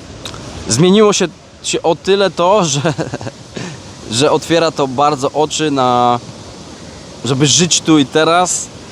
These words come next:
żeby cieszyć się tym, co jest, żeby nie myśleć o tym tylko, żeby odkładać pieniądze na starość, bo możemy tej starości tak naprawdę nie dożyć, tylko liczyć,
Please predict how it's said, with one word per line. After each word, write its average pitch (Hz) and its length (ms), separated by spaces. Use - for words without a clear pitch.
żeby 123 220
cieszyć 165 340
się 151 100
tym, 151 200
co 131 160
jest, 151 500
żeby 139 300
nie 151 120
myśleć 160 380
o 143 120
tym 135 400
tylko, 139 360
żeby 120 220
odkładać 147 360
pieniądze 135 440
na 131 160
starość, 151 840
bo 127 80
możemy 147 360
tej 143 160
starości 147 420
tak 135 80
naprawdę 139 280
nie 143 100
dożyć, 151 580
tylko 139 680
liczyć, 196 440